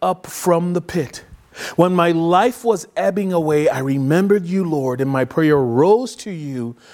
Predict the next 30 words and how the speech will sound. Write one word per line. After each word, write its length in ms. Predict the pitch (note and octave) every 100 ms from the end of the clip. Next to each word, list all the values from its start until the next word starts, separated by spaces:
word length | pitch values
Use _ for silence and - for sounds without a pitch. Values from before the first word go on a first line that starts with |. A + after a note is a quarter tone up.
| - - -
to 180 | - E3
your 280 | C3+ B2
holy 300 | A#2 B2+ A#2
temple." 480 | A2 C#3 B2 - E2 - - - - - -
So, 380 | - F#3 D3+ B2+ -
um, 240 | E3 D3 C#3+ B2+
based 480 | G#2 G#3 C#4+ - - -
on 340 | E3+ E3+ D#3 D3
the 140 | D3
change 600 | C#3+ - G3+ A3 A#3 A3+ -
of 200 | E3 -
tone 560 | - A3 G3+ C#3+ C3+ C#3 - - E3
in 300 | D#3 D3 B2+
Jonah's 460 | F3+ F#3+ G#3 G3
prayer, 640 | - - G#3+ D#3 B2+ B2+ - - -
it, 340 | - - C#3+ -
it, 100 | C#3+ - _ -
it 180 | F3 E3+
suggests 760 | - F#3 A#2+ F#3+ C4+ - _ _ -
that 380 | D#3+ C#3 B2+ -
it 100 | E3
was 160 | D#3+ C#3+
at 220 | C3 -
this 260 | F#3+ D#4 -
very 340 | D#3 C#3+ C#3+
moment 440 | C3+ A#2+ A#2 A#2 - - -
that 200 | C3 C#3+
this 200 | C3 B2+
great 680 | A#2+ - C3+ D#3+ G#3 B3 -
fish 460 | - A3 F3 -